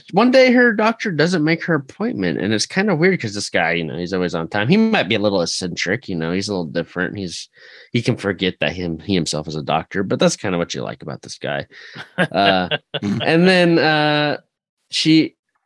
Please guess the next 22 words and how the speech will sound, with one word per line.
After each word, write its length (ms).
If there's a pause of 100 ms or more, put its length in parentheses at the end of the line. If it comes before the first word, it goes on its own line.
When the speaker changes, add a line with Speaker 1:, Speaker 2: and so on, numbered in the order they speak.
(120)
Speaker 1:
<laughs> 340
she, 300 (340)
she 120
shows 240
up 100
at 60
the 60
office 440
and 140
she, 220
she 160
walks 340
in 180
and 100
she 140
just 180
sees 200
crown 440
drawings 460
all 200
over 340
of 120